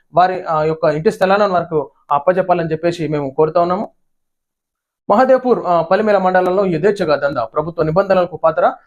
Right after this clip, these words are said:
ఆ క్వారీలో ఎక్స్ట్రా బకెట్ పేరున రోజుకు, ఆ, లక్షల్లో అక్రమ వసూళ్లు. లోడింగ్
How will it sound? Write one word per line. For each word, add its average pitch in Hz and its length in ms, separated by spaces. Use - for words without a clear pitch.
ఆ - 20
క్వారీలో 202 460
ఎక్స్ట్రా 175 260
బకెట్ 175 320
పేరున 175 220
రోజుకు, 185 480
ఆ, 139 140
లక్షల్లో 196 400
అక్రమ 180 340
వసూళ్లు. 151 520
లోడింగ్ 180 260